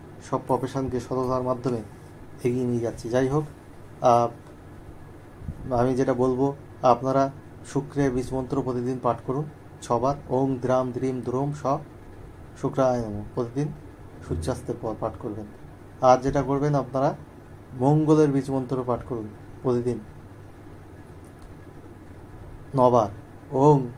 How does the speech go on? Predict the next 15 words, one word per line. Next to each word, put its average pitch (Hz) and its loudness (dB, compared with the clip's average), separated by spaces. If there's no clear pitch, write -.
ক্রাং 135 6
ক্রিং 127 -2
ক্রোম 131 2
স - 4
ভৌমায় 123 6
নমঃ। 107 -4
আর 120 6
বুধের 151 6
বীজমন্ত্র 135 0
পাঠ 123 2
করুন 113 -4
প্রতিদিন 123 0
পাঁচবার, 113 0
ওং 139 4
ব্রাম 127 4